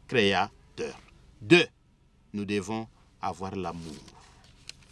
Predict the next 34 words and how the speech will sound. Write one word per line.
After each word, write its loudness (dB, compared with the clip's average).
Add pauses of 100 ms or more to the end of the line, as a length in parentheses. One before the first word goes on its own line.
(600)
Si -2
nous 2
voulons -2
être -4
des 0
chrétiens -4
authentiques, -8 (300)
un 2
Jean -2
quatre, -4
sept -4
à 0
huit, « -6 (220)
Bien-aimés, 0 (240)
aimons-nous 0
les -2
uns -4
les -4
autres, -8 (260)
car 2
l'amour 2
est 0
de -4
Dieu, -8 (200)
et -6
quiconque -4
aime -2
est -4
né -2
de -6
Dieu -4 (200)
et -8
connaît -6
Dieu. -14